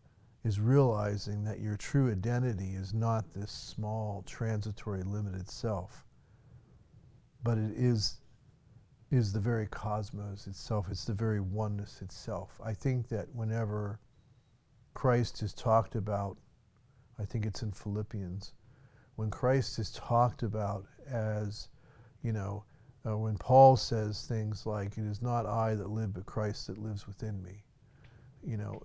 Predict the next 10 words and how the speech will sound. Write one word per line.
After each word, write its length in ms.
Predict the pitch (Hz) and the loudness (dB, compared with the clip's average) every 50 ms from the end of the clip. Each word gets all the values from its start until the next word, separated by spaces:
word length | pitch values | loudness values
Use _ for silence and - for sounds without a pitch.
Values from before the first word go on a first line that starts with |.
| - | -12
it's, 280 | - 131 120 117 - - | -10 -10 -10 -10 -10 -6
it's 200 | - 139 - - | -4 -4 -4 -2
saying 640 | - - - - 151 151 156 151 139 127 104 92 87 | -4 -4 0 2 4 4 6 4 4 2 0 -4 -6
this. 280 | - - - - - - | -10 -12 -14 -14 -8 -8
It's 160 | 110 104 - | -6 -6 -6
saying 640 | - - - 139 135 143 139 135 127 117 107 104 98 | -8 0 2 4 6 6 6 6 4 2 0 -2 -2
that 300 | 110 110 104 104 104 - - - - - - - - - - - - - - - 104 | 0 0 0 0 -2 -4 -8 -16 -20 -20 -20 -20 -20 -20 -20 -20 -20 -20 -10 -2 0
our 140 | 110 117 | 0 0
true 400 | - - - - - 147 156 151 | 0 -2 -6 2 4 6 6 6
self 720 | 139 - - - - 123 123 123 117 82 - - - - | 4 2 -2 -2 0 2 2 2 2 2 -2 -6 -12 -18